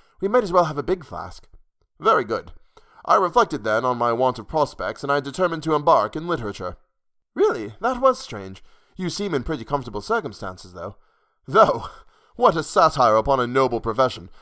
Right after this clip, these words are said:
I was afraid, Salisbury, you haven't a proper idea of the dignity of an artist. You see me sitting at my desk, or at least you can see me if you care to call, with pen and ink and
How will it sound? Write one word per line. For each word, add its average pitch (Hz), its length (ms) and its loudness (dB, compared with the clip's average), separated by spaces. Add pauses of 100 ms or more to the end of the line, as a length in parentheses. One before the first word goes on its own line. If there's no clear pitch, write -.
(240)
I 156 160 6
was 139 140 2
afraid, 135 340 2
Salisbury, 113 480 0
you 120 80 -2
haven't 127 220 2
a - 20 -10
proper 147 340 0
idea 101 320 -2
of 98 80 -6
the 107 60 -10
dignity 113 400 -6
of 98 80 -4
an 110 80 -2
artist. 113 440 -2 (420)
You 170 140 -6
see 208 200 -4
me 139 140 -2
sitting 151 260 -4
at 143 60 -4
my 127 140 2
desk, 107 440 -2 (100)
or 123 120 -2
at 110 60 -4
least 120 220 -6
you 117 60 -10
can 135 260 2
see 107 140 -12
me 101 100 -10
if 101 120 -10
you 101 80 -8
care 107 180 -2
to 101 100 -14
call, 104 400 -2
with 117 300 -8
pen 151 220 0
and 127 140 -6
ink 113 280 -12
and 117 180 -8